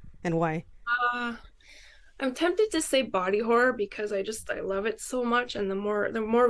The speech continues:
Speaker 1: Yeah.
Speaker 2: realistic it looks, I'm just like, "Oh, how'd they do it?" You know, from a filmmaking point of view. But,
Speaker 1: Yeah.
Speaker 2: um, I think cosmic horror is, I know cosmic horror is my favorite. Um, it's just, I guess you could also call it Lovecraftian. Um, but it's
Speaker 1: Mm-hmm.
Speaker 2: that whole, like,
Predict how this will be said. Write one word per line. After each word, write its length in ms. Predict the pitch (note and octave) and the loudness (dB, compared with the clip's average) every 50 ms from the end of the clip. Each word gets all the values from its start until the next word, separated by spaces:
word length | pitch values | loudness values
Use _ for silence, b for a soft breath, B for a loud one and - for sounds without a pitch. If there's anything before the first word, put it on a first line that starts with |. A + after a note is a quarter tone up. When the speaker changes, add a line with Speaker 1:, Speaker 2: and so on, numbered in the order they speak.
| A#3 B3 | 8 8
Speaker 1:
Yeah. 400 | A#3 - - F3 E3+ E3 A3+ A#3 | 8 8 6 6 4 0 -2 -2
Speaker 2:
realistic 40 | B3+ | -2
it 100 | A#3+ - | -2 0
looks, 220 | - C5 - - | 0 -2 -4 -4
I'm 100 | A4+ - | -12 -12
just 120 | - - - | -12 -10 -10
like, 120 | - - C#4+ | -6 -2 -2
"Oh, 160 | C4+ B3+ A3 | 0 0 0
how'd 240 | A3 A#3 B3 A#3 A3 | 0 0 0 0 -2
they 100 | A3 G#3+ | -6 -6
do 300 | G#3 A#3 A#3 A#3+ A#3+ A3+ | -4 -4 0 0 2 2
it?" 200 | A3 G3+ - - | 2 2 2 2
You 100 | A3 G#3+ | 2 2
know, 160 | G#3+ G#3+ A3 | 2 2 2
from 160 | A3 A3+ G#3+ | 0 0 0
a 40 | G3 | 0
filmmaking 600 | G3 - G#3+ G#3 G#3+ G#3 - G#3+ G#3+ G#3+ A#3 - - - - | 0 0 0 0 0 -2 -2 0 -2 -2 -2 -4 -8 -12 -10
point 200 | - - B3+ A#3 A#3 | -4 -2 0 0 0
of 60 | A#3 | 0
view. 180 | A#3 B3 B3 B3 | -2 -2 -4 -2
But, 340 | - A3 G#3+ G#3 G#3 F#3+ | 0 2 4 6 6 6
Speaker 1:
Yeah. 180 | F3 E3+ D#3+ D#3 - - - - - - - - - A#3 | 6 4 2 -2 -6 -14 -20 -20 -20 -20 -16 -2 2 4
Speaker 2:
um, 380 | A#3 A#3 A3+ A3+ A3+ A3+ - - - | 6 6 6 4 2 0 -4 -6 -6
I 80 | A#3 A#3 | -4 0
think 220 | - G#4 A#4 - | 0 0 -2 -2
cosmic 500 | - - A#3 A3+ A#3 B3+ C4 C4+ C#4 - | 2 2 4 4 4 2 -2 -4 -4 -4
horror 500 | - C#4+ C4+ C4 C4+ C#4 C#4 C#4+ D4+ D4 - | -2 0 2 2 2 2 2 0 -2 -6 -8
is, 240 | A#3+ A#3 C4 - - - | -10 -10 -10 -14 -10 -2
I 120 | - - A3 | 2 4 4
know 280 | A#3 A#3 A#3 G#3+ G3+ G3 | 6 6 6 6 4 4
cosmic 380 | - G#3 G3+ G#3 G#3 F#3 - - | 4 2 2 2 2 0 -2 0
horror 180 | F#3+ F3+ D3+ | -2 0 0
is 100 | F#3+ - | -2 -2
my 120 | G3+ F#3+ G3 | -4 -6 -2
favorite. 420 | - F#3 E3 E3 F#3+ - - - b b b b b b b b - | -2 -2 -2 0 -2 -2 -4 -6 b b b b b b b b 0
Um, 460 | G#3 G3+ F#3+ G3 G3 G3 - - - - - - | 0 2 2 2 0 -2 -4 -6 -12 -12 -4 -4
it's 180 | A#3 A#3 - | -4 -2 2
just, 360 | - A#3+ A#3 A3+ - - - | 2 2 2 2 -2 -6 -4
I 120 | A3+ A3 A3 | -2 -2 2
guess 280 | A3 A#3 A3+ A3+ - | 2 0 0 0 -6
you 60 | A3+ A3+ | -4 -2
could 100 | A#3 A3 | 0 0
also 260 | G#3+ G#3+ G#3+ G#3+ G#3 | 0 0 0 -2 -4
call 260 | - - G#3 G3+ G#3 | 0 2 4 6 6
it 140 | G3+ - - | 6 4 4
Lovecraftian. 1000 | G#3 G#3 G3+ G3 - - G3 G3 G3 G3 - - G#3+ G3+ F#3+ G3 G3 G3+ G#3 G#3 - b b b b b b b b b C4 | 2 0 0 0 -2 -2 0 0 0 -2 -4 0 2 4 4 4 4 2 0 -2 -4 b b b b b b b b b -2
Um, 420 | A#3 G#3+ G3+ G3+ G3+ G3 G3+ G3+ - | 2 2 4 4 4 2 0 -2 -2
but 140 | A3 A3 - | -2 2 2
it's 180 | - F#3 F3 D#3 | 4 2 2 0
Speaker 1:
Mm-hmm. 20 | |
Speaker 2:
that 220 | - A3 G#3+ G#3+ | 0 0 0 0
whole, 440 | G#3+ - A3 A#3 A#3 B3+ C4+ C#4 C#4 C#4 | 0 -2 -2 0 0 -2 -2 -2 0 0
like, 420 | A3+ G#3+ G#3 G3+ G3 G3 - | 2 2 2 2 0 -2 -8